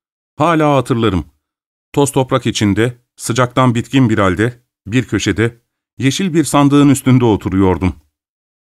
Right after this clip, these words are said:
Ahşap, boyasız duvarlardan, mobilya ve döşemeden,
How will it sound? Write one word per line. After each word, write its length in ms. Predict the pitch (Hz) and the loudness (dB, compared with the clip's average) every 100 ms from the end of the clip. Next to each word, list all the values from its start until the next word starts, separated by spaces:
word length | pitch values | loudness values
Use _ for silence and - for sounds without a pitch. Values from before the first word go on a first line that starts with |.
| _ _ _ _ 117 | _ _ _ _ -6
Ahşap, 480 | 113 107 117 - _ _ _ | -4 -2 -4 -6 _ _ _
boyasız 480 | 104 123 120 139 107 | 0 2 2 0 0
duvarlardan, 720 | 110 110 107 104 101 110 110 - _ _ _ - | 0 0 2 0 0 0 -2 -8 _ _ _ -2
mobilya 500 | 117 127 165 147 131 | 0 0 0 0 0
ve 160 | 127 | 0
döşemeden, 640 | 123 110 113 107 104 113 | 0 0 0 2 0 0